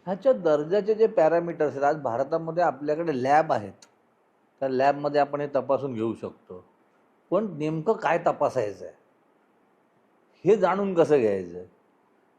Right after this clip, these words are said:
तर तुम्ही ज्या देशाला किंवा ज्या कस्टमरला हे एक्सपोर्ट करणार आहात, कारण हे एक्सपोर्ट हा विषय का म्हणावा लागतोय?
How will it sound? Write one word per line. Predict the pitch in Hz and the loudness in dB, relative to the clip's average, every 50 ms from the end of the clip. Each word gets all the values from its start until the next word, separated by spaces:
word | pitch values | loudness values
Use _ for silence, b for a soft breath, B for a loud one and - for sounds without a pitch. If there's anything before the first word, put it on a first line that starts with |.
| _ _ - | _ _ -2
तर | 175 196 214 233 208 - - - | 0 0 2 2 0 -2 -4 -6
तुम्ही | 175 160 151 160 165 175 185 190 | -6 -6 -4 -4 -4 -4 -4 -4
ज्या | 165 151 147 147 156 156 | -4 0 2 2 2 2
देशाला | 151 143 135 131 - 151 143 139 143 143 135 135 | 2 0 -2 0 2 2 2 2 4 2 2 2
किंवा | 135 - 143 143 139 135 | 0 -2 -2 0 0 0
ज्या | 120 117 131 135 | 0 0 -2 -2
कस्टमरला | 131 - 135 117 - - - 135 135 131 127 123 131 131 131 127 | 0 -2 -6 -6 -6 -8 -8 -6 -4 -4 -4 -2 0 0 0 0
हे | 127 131 135 127 | 0 -2 -2 -2
एक्सपोर्ट | 117 107 - - - 135 131 120 117 | -2 -4 -6 -8 -4 -4 -4 -2 -2
करणार | 113 123 113 104 110 110 107 98 | -2 -2 -2 -2 -4 -6 -6 -6
आहात, | 95 92 95 - _ _ _ - | -6 -8 -10 -12 _ _ _ -6
कारण | 156 175 175 165 | -6 -6 -4 -4
हे | 147 156 202 | 0 2 2
एक्सपोर्ट | 196 175 - - - - - 220 233 233 233 | 2 2 0 -4 -8 2 4 6 6 6 4
हा | 185 190 196 | 0 0 0
विषय | 202 196 190 - - 220 202 | 0 0 -4 -4 -4 -6 -6
का | 214 - 165 185 | -4 -4 -4 -4
म्हणावा | 196 185 170 156 156 156 151 143 | -4 -4 -4 -4 -2 0 0 0
लागतोय? | 139 127 - - - - 123 120 120 | 0 -2 -4 -6 -6 -6 -4 -4 -4